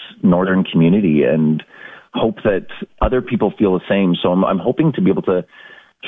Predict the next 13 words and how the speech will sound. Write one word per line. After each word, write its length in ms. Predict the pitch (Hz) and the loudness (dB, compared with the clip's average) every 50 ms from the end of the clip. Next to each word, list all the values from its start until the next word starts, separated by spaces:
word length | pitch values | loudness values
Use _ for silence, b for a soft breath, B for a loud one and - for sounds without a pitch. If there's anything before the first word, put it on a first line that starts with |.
| - - | -4 -2
show 180 | 127 117 120 | -2 -2 0
that 260 | 113 113 107 - - - | 0 -2 -2 -2 -4 -4
to 40 | |
the 100 | 98 98 | 0 0
world 340 | 90 87 92 98 107 107 87 | 2 2 2 2 2 0 0
and 160 | 87 87 85 - | 0 0 0 0
see 80 | - 98 | 0 0
how 220 | 80 - 95 110 | 0 0 0 0
unique 400 | 123 117 110 95 95 98 95 - | 2 2 4 4 4 2 2 0
it 120 | - 82 92 | 0 0 2
is 200 | 98 104 101 87 - - | 2 0 -2 -4 -4 0
here, 380 | 85 76 73 73 73 71 - - | 0 2 2 2 2 0 0 0
and 300 | 82 80 80 80 76 | 0 0 0 -2 -2